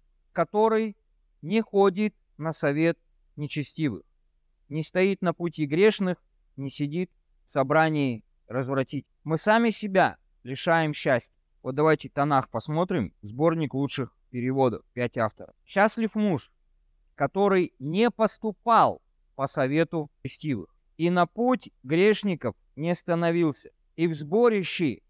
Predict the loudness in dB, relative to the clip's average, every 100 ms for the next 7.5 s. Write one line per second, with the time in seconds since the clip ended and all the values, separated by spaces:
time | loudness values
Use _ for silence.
0 | _ _ _ _ -2 0 0 -2 0 0
1 | 0 -2 -4 0 0 -2 _ -10 -10 -4
2 | -4 -4 -8 _ _ -4 -4 0 0 4
3 | 2 2 0 0 -2 -2 -2 0 0 0
4 | -2 0 -2 -4 _ _ _ _ _ _
5 | _ _ 0 2 2 -2 -2 -8 -4 0
6 | 2 2 0 _ _ _ -2 -2 0 0
7 | 2 4 2 -2